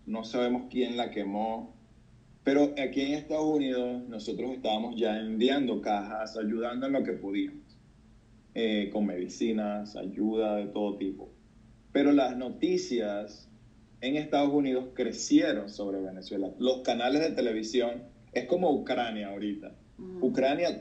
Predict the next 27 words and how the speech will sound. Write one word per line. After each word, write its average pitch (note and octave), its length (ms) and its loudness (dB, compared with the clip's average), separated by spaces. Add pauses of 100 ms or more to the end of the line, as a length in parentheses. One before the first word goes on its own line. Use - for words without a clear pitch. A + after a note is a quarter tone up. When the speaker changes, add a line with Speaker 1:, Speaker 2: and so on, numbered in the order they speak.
Speaker 1:
todo D#3 280 4
el D#3+ 80 -2
mundo D3 300 -2
habla B2 180 -2
de A2 100 -6
Ucrania, G#2 520 -12 (460)
pero C3 160 2
en C3 80 -2
el A#2+ 140 -2
dos A2+ 160 -4
mil B2+ 220 -2
diecisiete, D3+ 640 2
dos A2 180 0
mil A2 300 -6
dieciocho, B2 600 2 (160)
todo D3 280 6
el B2+ 60 2
mundo B2+ 260 -2
hablaba G#2 340 0
de A2 100 -2
Venezuela, G#2 560 -6 (420)
porque - 220 -2
era G2+ 140 -2
muy A#2 260 0
duro, A#2+ 380 6
muy G#2+ 200 -4
triste. C3+ 460 -2